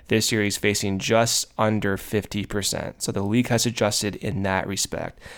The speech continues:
which makes sense because he's crushing fastball this year. He's had,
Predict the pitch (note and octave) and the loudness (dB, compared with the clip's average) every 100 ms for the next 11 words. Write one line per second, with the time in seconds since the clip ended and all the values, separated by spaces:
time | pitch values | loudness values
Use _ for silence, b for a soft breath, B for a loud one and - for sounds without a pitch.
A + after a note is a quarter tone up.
0 | B - G#2+ A#2 A2 - C#3 B2 - A2 | B -2 2 4 4 4 2 2 0 -2
1 | C#3+ - - A2+ A#2+ - - G2+ B2+ G#2 | -2 -4 0 2 2 0 -2 -2 -2 -4
2 | G2 - - - - B2 A2 A2+ G#2+ G#2 | -4 -6 -8 -8 -6 -4 0 4 4 2